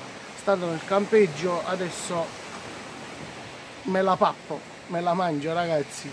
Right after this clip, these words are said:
questa qua veramente sono felice di trattenerla per mangiarla al momento fresca. Lo sapete, io questi pesci di solito li libero tutti, ma questa la voglio tenere per mangiarla io oggi,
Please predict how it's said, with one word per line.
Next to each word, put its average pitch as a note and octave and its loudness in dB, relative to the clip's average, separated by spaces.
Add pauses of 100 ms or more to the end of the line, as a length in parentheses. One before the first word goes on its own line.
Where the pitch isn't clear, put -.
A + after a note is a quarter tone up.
questa E3+ -4
qua F3+ 0
veramente G3 6 (160)
sono E3+ 2
felice F#3 0
di E3+ -4
trattenerla E3 -2
per D3+ -6
mangiarla D3+ 0
al D#3 0
momento D#3+ 0 (320)
fresca. - -4 (300)
Lo D#3+ -4
sapete, E3 -2
io E3+ 0
questi E3 -6
pesci E3 -2 (440)
di D#3 -6
solito F3 0
li E3+ -2
libero E3 2
tutti, E3 -4
ma E3 2
questa A#3+ 2 (240)
la G#3+ 6
voglio G3+ 6
tenere F#3+ 2
per F3+ -2
mangiarla F3+ 0
io G3 0 (1040)
oggi, D#3 0